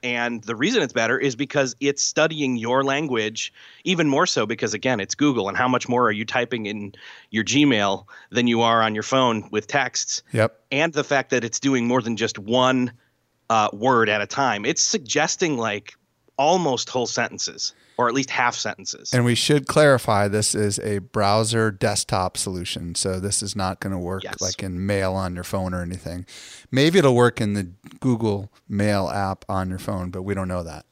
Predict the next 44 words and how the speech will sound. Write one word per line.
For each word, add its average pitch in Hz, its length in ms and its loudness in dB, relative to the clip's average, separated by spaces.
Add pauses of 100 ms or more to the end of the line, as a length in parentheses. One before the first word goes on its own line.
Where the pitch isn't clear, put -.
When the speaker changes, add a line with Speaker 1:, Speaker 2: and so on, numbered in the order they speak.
(680)
Speaker 1:
No, 143 260 4
not 143 200 2
yet. 143 180 2
Uh, 131 200 -2
not 147 200 0
as 170 80 -4
far 185 180 2
as 156 80 0
I 143 100 0
know. 131 480 0
However, 143 720 0
uh, 113 380 0
a-, 131 200 -4
and 120 100 -2
I 120 40 -2
did 151 220 -4
test 147 260 -2
this, 104 220 -4
it 123 200 -8
does 131 220 2
work 127 320 -2
with 113 180 -2
multiple 110 560 -4
browsers. 98 460 0
So - 180 -4
this 110 180 -2
isn't 110 220 -6
just 107 240 -4
a, 101 220 -2 (460)
you 113 120 -2
know, 101 80 -2
you 101 260 -4
use 117 240 -2
Ju-, 113 300 -2
Gmail 113 520 0
inside 107 520 0
of, 95 360 -2
uh, 95 300 -8
say, 107 220 -2
Chrome, 101 480 0
their, 110 240 0
their 104 260 0
own 127 160 2
browser. 98 480 -2